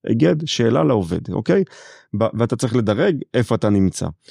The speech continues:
"בעבודה יש לי כל יום הזדמנות לעשות את הדברים שאני הכי טוב בהם.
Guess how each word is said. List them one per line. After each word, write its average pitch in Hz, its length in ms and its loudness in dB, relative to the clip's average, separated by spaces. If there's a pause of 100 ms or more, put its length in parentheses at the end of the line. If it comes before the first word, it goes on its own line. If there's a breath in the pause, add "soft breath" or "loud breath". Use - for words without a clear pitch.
(260 loud breath)
"בעבודה 117 440 2
יש 143 120 0
לי 131 120 2
כל 175 260 2
יום 160 160 4
הזדמנות 117 480 2
לעשות 135 400 0
את 113 100 -2
הדברים 101 360 0
שאני 101 280 0
הכי 107 200 -2
טוב 101 420 0
בהם. 82 240 -4